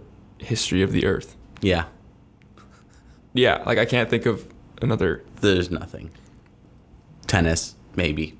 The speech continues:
Speaker 1: Even that, you're pretty, you're relatively close in terms of, like, how
Speaker 2: I guess
Speaker 1: big is a
Speaker 2: the,
Speaker 1: tennis
Speaker 2: I guess
Speaker 1: court?
Speaker 2: the court beside you, but that's it.
Speaker 1: Yeah, so.
Speaker 2: <laughs> Yeah. I've, I've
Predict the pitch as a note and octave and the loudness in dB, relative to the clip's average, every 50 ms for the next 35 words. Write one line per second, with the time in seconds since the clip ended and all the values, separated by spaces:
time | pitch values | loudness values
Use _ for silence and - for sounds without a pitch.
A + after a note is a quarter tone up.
0 | - - - - - - - - - - B2 C#3+ D3 C#3+ A#2 G2 B2+ C#3 - - | -20 -20 -20 -20 -18 -12 -10 -10 -6 -2 -2 0 2 2 0 0 0 -2 0 0
1 | F2 G2+ - - B2 B2 A#2 - A#2+ A#2 G2+ F2 D2+ F#2+ A#2 B2 A#2 - B2+ A2+ | 0 0 2 2 2 0 0 0 0 0 0 2 2 2 2 2 2 0 0 0
2 | A2 A#2 A2+ - - B2+ A2+ G#2+ G#2+ A2+ A#2 F#2+ F2 A2+ G#2 G2 A2+ - - G2 | 0 -2 -2 0 0 2 2 2 2 0 -2 -2 0 0 2 2 2 0 0 0
3 | - - G#2+ F#2 - - - - - - - - - G#2+ B2+ A#2 A#2 - A2+ A2 | 0 0 -2 -2 -4 -8 -14 -20 -20 -20 -8 -2 2 4 4 4 4 4 2 2
4 | - - A2 A2+ A2 A2 G#2 - - - - - A#2+ A2 F#2 - E2+ F2 - - | 2 2 2 2 2 4 4 2 2 0 0 2 2 2 4 2 0 0 2 2
5 | C2+ E2+ F#2+ F2+ E2+ E2 E2+ F2+ G#2 A2+ - - - - - D#2 - - - - | 2 2 2 2 0 -2 -4 -6 -10 -14 -18 -20 -16 -4 -2 -2 -2 -2 -4 -6
6 | F2 E2 - - E2+ D#2 D#2 B1+ - - - - - - - - - - - - | -8 -8 -6 -6 -6 -6 -6 -8 -12 -16 -20 -20 -20 -14 -12 -12 -12 -14 -18 -10
7 | - - A#2+ B2+ - - - - - - - - - - - - - - C#3 - | -4 -2 0 2 2 0 -2 -6 -10 -16 -18 -14 -8 -6 -4 -2 -2 -4 -4 -6
8 | - - - - - - - - - - - - - - - - - - E2+ E2+ | -12 -18 -20 -20 -20 -20 -20 -20 -20 -20 -20 -20 -20 -20 -20 -12 -2 0 2 2
9 | D#2+ D#2+ D#2+ E2 - - - - - - - - - - - _ _ - G#2+ G#2 | 2 0 -2 -4 -8 -16 -20 -20 -20 -20 -20 -20 -20 -20 -20 _ _ -2 2 2
10 | G#2 G#2 G#2 G2 F#2 - - - - - G2+ G#2 | 2 2 2 0 -4 -8 -14 -12 -10 -8 -8 -8